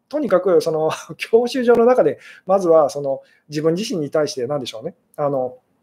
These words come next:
えー、まあ、言ってみたらこう、あの、自分自身との関係をまず良くしましょうっていうですね。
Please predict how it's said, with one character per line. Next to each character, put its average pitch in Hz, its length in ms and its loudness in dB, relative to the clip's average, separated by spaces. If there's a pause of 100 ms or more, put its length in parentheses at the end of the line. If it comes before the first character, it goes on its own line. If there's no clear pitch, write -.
(600)
え 139 360 6
ー、 - 20 6
ま 165 120 6
あ、 - 20 6
言 147 100 4
っ - 20 -4
て 175 80 2
み 175 60 2
た 170 80 6
ら 139 60 4
こ 120 340 0
う、 - 20 -2
あ 143 80 4
の、 139 60 2
自 139 160 -2
分 180 120 4
自 233 160 2
身 247 100 0
と 190 60 8
の 151 80 4
関 190 200 0
係 285 120 4
を 269 60 6
ま 175 140 6
ず - 80 2
良 156 140 6
く - 80 -2
し 139 100 -8
ま 131 80 -8
し - 80 -6
ょ 160 140 4
う - 40 -8
っ - 40 -20
て 117 80 -12
い - 20 -8
う - 20 -8
で - 100 -12
す - 120 -18
ね。 110 80 -16